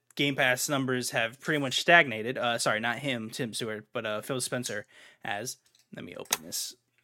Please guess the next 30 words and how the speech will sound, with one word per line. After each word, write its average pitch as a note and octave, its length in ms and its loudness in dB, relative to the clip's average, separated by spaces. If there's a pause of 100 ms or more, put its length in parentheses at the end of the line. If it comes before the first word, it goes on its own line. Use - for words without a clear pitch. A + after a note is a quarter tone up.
(120)
There - 140 -20
we - 80 -20
go, - 100 -20
soda. - 300 -14 (240)
Sorry, - 180 -10
I'm - 80 -14
thirsty. - 380 -14 (380)
Um, C3+ 440 0 (520)
let D#3 60 -12
me D3 80 -6
take C#3+ 180 -6
a B2 40 -16
quick A#2 220 -16
sip. - 140 -18 (2500)
Oh. G#3 320 8 (1600)
I F#3 40 10
don't G3 100 10
know F#3 80 8
if D3 80 -2
you D#3+ 80 -4
guys D3 200 6
have, B2 220 -6
uh, B2 180 -2
care C3 160 -4
about A2 160 -4
Mountain A2 240 -6
Dew G#2+ 120 -4
at G#2 80 -6
all, C#2 140 -8
but - 140 -16